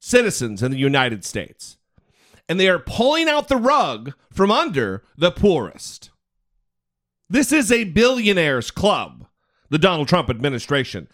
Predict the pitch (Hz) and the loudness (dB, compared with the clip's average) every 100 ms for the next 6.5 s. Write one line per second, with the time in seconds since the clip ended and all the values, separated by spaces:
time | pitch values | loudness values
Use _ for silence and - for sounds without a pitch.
0 | _ _ - 247 311 220 175 170 - 277 | _ _ 0 2 2 0 0 0 -2 0
1 | 302 247 - - 262 202 - - - - | 0 0 -2 0 0 -2 -8 -12 -12 -16
2 | _ _ _ _ _ _ _ _ _ _ | _ _ _ _ _ _ _ _ _ _
3 | _ 160 185 160 151 180 208 170 180 165 | _ 0 0 0 0 2 0 0 0 0
4 | - 147 127 117 107 110 _ _ _ _ | 2 -2 0 -4 -6 -10 _ _ _ _
5 | _ 190 214 269 277 240 240 226 - - | _ 0 2 2 2 2 0 -2 -6 -2
6 | 240 269 175 85 - | 2 2 2 -2 -12